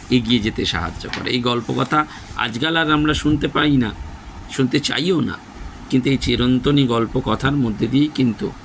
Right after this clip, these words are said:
বুঝতে পারা যায় যে আমাদের অগ্রগতি। ঠিক দ্বিতীয় গল্পটি, মহামুনি সুখদেব ভাগবত কথা শোনাচ্ছেন, শুনছেন মৃত্যু পথযাত্রী রাজা পরীক্ষিত। সুখদেব বলছেন,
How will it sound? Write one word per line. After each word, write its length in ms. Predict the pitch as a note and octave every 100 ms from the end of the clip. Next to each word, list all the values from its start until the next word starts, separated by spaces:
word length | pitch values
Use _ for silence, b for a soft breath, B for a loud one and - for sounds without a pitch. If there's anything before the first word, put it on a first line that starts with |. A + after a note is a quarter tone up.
| - - - -
বুঝতে 300 | A#2 - D#3
পারা 280 | C#3 A2+ G#2+
যায় 220 | G2 G2
যে 120 | G#2+
আমাদের 320 | G#2 G2 B2+ F#3+ - - -
অগ্রগতি। 800 | - G#2+ E2+ - F2 F2+ - G2 D#2+ - - - - - - - -
ঠিক 180 | E3 D3
দ্বিতীয় 380 | B2+ D#3 G#3 G#3
গল্পটি, 500 | F3+ C#3+ B2+ - - - - B B -
মহামুনি 520 | C3 E3 G3 G3+ G3+
সুখদেব 580 | - D#3+ D3 C#3 E3 A2
ভাগবত 460 | A2 C3 B2+ E3 E3+
কথা 220 | - C#3 B2
শোনাচ্ছেন, 520 | A#2+ G#2+ - - - - - - - - - - -
শুনছেন 460 | - E3 D3+ F3 E3
মৃত্যু 480 | D3+ C#3+ D3 D#3 C#3+
পথযাত্রী 640 | B2+ C3+ B2+ B2 - C3
রাজা 320 | A2+ G2+ A2
পরীক্ষিত। 520 | A2 A2+ G2+ - G2 F2 - - - - - - -
সুখদেব 320 | - B2 B2 A2+
বলছেন, 420 | B2+ A#2+ D#3+ A#2+